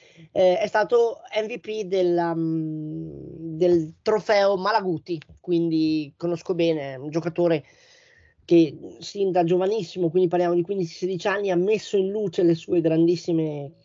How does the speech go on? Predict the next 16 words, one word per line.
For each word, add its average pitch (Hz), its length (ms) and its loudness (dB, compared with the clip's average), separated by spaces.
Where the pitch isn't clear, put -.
le 170 160 4
sue 175 160 0
ottime 180 320 2
caratteristiche, 165 760 -4
le 175 80 4
sue 165 160 -2
grandi 170 240 4
capacità 165 520 -4
atletiche 170 640 0
e, 165 220 -16
e 165 240 -4
anche 214 500 0
per 185 160 0
certi 196 280 0
versi 208 280 0
balistiche, 196 560 -2